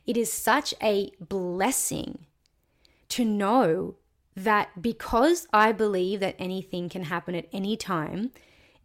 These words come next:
no matter how crazy it seems, that I am a vibrational match to that. So that's something that I really encourage you to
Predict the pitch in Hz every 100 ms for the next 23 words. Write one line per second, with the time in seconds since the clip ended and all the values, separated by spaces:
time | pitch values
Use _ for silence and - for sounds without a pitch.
0 | - 214 208 196 190 - 190 214 - -
1 | 190 185 196 190 - 160 175 214 - -
2 | - - 220 - 226 208 208 208 190 185
3 | 180 165 170 - 180 175 180 - - 196
4 | - - - _ _ - - - - 254
5 | 254 320 349 339 339 269 233 185 214 220
6 | - 190 - - 185 233 247 190 175 165
7 | - - 185 170 165